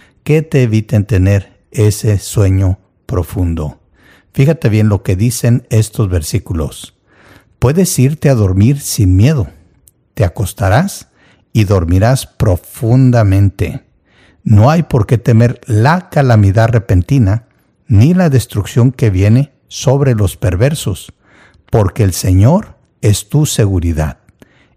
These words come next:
Él cuidará que tu pie no caiga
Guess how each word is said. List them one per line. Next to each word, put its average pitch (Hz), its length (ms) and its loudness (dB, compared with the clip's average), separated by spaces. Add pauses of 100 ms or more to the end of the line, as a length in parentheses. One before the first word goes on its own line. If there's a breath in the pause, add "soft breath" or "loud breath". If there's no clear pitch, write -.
(140)
Él 143 320 2
cuidará 107 680 0
que 110 140 0
tu 95 220 -8
pie 135 500 -2
no 98 320 2
caiga 135 640 0